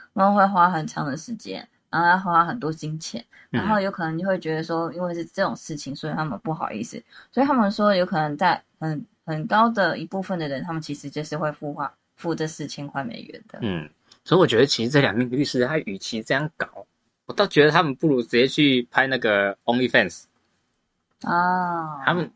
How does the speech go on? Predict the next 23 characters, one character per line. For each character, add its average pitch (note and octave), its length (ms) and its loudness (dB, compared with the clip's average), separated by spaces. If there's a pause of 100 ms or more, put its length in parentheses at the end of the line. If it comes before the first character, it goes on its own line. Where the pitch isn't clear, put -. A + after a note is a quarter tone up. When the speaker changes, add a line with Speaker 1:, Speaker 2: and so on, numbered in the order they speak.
(140)
Speaker 2:
现 - 180 0
在， F#3 60 4
现 F#3 100 4
在 F#3+ 80 6
美 B2 240 0
国， B2 180 4
他 D#3 60 0
们 D#3 160 2
也 A2 100 2
是 C3 320 2 (460)
有 A#2 160 6
一 A2+ 60 8
些 D3 180 8
很， A#2 560 -2 (1120)
就 C3 160 4
是 C#3 160 6 (140)
敢 G2+ 240 4
拖 C3 280 8
敢 G2+ 240 4
玩 G2 160 2
的 A2+ 80 0
那 B2 140 2
些 A#2+ 420 6